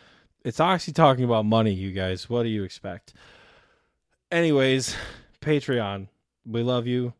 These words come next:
so much. There is one tier, however, that we do shout out every week, and that is our dearest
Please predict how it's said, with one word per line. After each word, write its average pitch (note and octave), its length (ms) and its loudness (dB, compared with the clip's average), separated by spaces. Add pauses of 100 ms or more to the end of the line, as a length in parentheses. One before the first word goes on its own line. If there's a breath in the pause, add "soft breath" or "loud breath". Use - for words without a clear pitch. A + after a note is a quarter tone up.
(140)
so C3 280 0
much. G2+ 440 -6
There A#2 160 -4
is A2+ 120 -4
one E3 260 2
tier, D#3+ 320 2
however, D3 340 2
that C3+ 100 -4
we A2+ 80 -2
do A#2 180 -4
shout C#3+ 320 0
out C#3+ 300 2 (180)
every G2 280 -8
week, F3+ 340 -4 (800)
and B2+ 100 -4
that C#3+ 160 0
is B2+ 300 -4 (280 soft breath)
our A2+ 200 0
dearest B2 500 -2